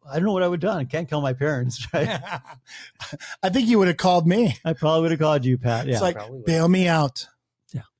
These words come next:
Speaker 2: Well, you know, Peter bailed me out one time too.
Speaker 3: He did?
Speaker 2: Yeah. You wanna hear my story?
Speaker 3: Please, let's hear the story.
Speaker 2: <laughs> Uh, well, I was with a young girl. I was young too.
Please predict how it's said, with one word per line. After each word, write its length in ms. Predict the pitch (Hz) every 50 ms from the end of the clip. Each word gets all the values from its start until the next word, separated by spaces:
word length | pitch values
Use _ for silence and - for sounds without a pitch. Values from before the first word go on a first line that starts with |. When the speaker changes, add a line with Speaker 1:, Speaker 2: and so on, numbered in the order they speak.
| _ _ _ _ _
Speaker 2:
Well, 100 | - 226
you 100 | 226 214
know, 160 | 208 208 180 156 - -
Peter 460 | - 202 220 233 233 170 143 139 131 _ _ -
bailed 240 | - 175 165 156 151
me 180 | 160 180 185
out 200 | 170 135 131 - -
one 180 | - 143 127 156
time 320 | 147 - 156 151 147 143
too. 300 | 131 147 156 170 165 139 - _ _ _ _ _
Speaker 3:
He 120 | 120 110 98
did? 380 | 87 92 107 143 202 262 277 302 _ - -
Speaker 2:
Yeah. 220 | 143 143 151 151 151
You 120 | 156 170
wanna 180 | 185 196 196 175
hear 120 | 170 180
my 180 | 175 165 165 190
story? 320 | 196 - - 233 240 269 294
Speaker 3:
Please, 320 | - - - 165 135 110
let's 200 | 123 147 131 -
hear 120 | - 175 185
the 80 | 185 180
story. 540 | - - 202 240 339 349 254 214 - - _ _
Speaker 2:
<laughs> 60 | _ _ _ -
Uh, 400 | 185 190 190 190 190 190 190 190 196 196
well, 340 | 233 269 302 330 320 320
I 140 | 311 294 226
was 180 | 208 214 180 165
with 160 | 208 220 190
a 80 | 214 196
young 300 | 165 170 170 180 214 214
girl. 560 | 202 180 160 156 160 185 226 240 202 180 _
I 120 | - 160 170
was 220 | 214 226 170 160
young 260 | 175 170 175 180 180
too. 380 | 175 - 147 139 135 156 180